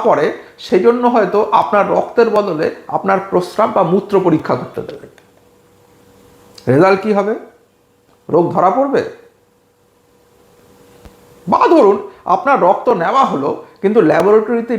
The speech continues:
নিয়ে যাওয়ার আগেই তা বদলে গেল অন্য কারো রক্তের সঙ্গে, যার হয়তো কিছুই হয়নি, তখনও কি আপনার রোগ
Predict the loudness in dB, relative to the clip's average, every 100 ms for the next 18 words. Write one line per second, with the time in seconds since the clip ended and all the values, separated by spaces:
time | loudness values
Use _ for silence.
0 | -4 -2 0 2 2 2 0 -2 0 0
1 | 2 2 4 4 4 2 0 -2 -2 0
2 | -4 -6 -10 -6 -8 -8 -12 -14 _ 0
3 | 2 0 -4 -8 -10 -8 -6 -8 -14 -18
4 | _ _ _ _ _ _ _ _ _ _
5 | _ _ _ _ -6 -2 0 0 2 0
6 | 0 0 0